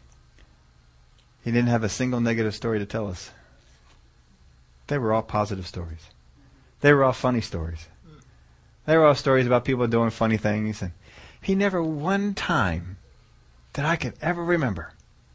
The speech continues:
ever told us a story and put people down and said, "Oh, that stupid person." I mean, I think I've told some stories like that and probably some, put some people down,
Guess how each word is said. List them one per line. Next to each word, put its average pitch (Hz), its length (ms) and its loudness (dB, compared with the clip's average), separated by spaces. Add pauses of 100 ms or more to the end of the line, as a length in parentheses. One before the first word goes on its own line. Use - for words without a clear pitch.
(320)
ever 175 180 2
told 175 280 -2
us 156 160 -4
a 131 40 -8
story 90 480 -2 (840)
and 120 160 0
put - 160 0
people 135 220 -4
down 90 280 -2 (1080)
and 113 100 -12
said, 131 160 -8
"Oh, 160 200 0
that 117 200 0
stupid - 340 -6
person." 82 360 -6 (1500)
I 226 40 -2
mean, 226 120 4
I 240 60 2
think 269 200 -2
I've 262 120 0
told 190 220 -2
some 131 100 -2
stories 110 300 0
like 101 140 0
that 110 100 6
and 113 100 6
probably 110 260 8
some, 113 140 -6
put 113 180 -4
some 113 140 -2
people 110 240 2
down, 110 340 2